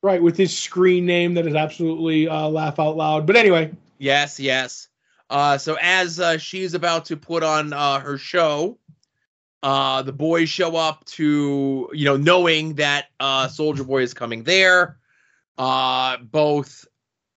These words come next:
Speaker 2: uh, Butcher and Huey have taken Compound V again. Uh, they drug M M so that he won't stop them from doing what's about to happen.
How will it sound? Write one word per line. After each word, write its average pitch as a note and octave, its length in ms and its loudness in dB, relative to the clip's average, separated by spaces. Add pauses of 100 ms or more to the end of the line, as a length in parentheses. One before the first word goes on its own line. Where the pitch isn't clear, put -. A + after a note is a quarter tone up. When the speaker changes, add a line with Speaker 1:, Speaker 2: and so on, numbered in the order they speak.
(200)
Speaker 2:
uh, B2 580 -2 (1000)
Butcher F3 560 2
and C#3 280 0
Huey D#3 540 -2
have C3+ 220 -2
taken C#3 640 -2
Compound A#2+ 540 -4
V C3 380 -2
again. B2+ 680 -2 (540)
Uh, A#2 380 0
they C3 220 0
drug D3 580 0 (400)
M B2+ 200 -2
M E3+ 500 -2
so - 180 -12
that C#3 160 -4
he D3+ 220 -12
won't D3 300 -8
stop D3 360 -2
them C#3+ 140 -6
from C3 180 -10
doing B2+ 240 -6
what's A#2+ 180 -8
about A2+ 220 -4
to G#2+ 80 -8
happen. D3 580 -2